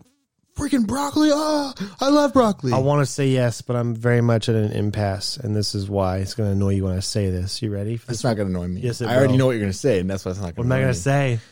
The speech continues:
Speaker 1: You're gonna say, "I don't care."
Speaker 2: Nope. It's one
Speaker 1: All
Speaker 2: word.
Speaker 1: right, what?
Speaker 2: You ready for this word?
Speaker 1: No.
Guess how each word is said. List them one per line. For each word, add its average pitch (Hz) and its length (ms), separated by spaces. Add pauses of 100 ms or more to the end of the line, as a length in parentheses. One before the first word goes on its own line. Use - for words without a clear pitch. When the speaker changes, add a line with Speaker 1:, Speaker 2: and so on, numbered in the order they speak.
(140)
Speaker 1:
You're 113 180
gonna 117 240
say, 110 560
"I 120 100
don't 117 220
care." 104 520
Speaker 2:
Nope. 127 400 (280)
It's - 180
one 127 200
Speaker 1:
All 135 60
Speaker 2:
word. 123 200
Speaker 1:
right, 107 140 (100)
what? 90 140
Speaker 2:
You 113 60
ready 120 120
for 123 80
this 123 160
word? 151 300 (160)
Speaker 1:
No. 95 300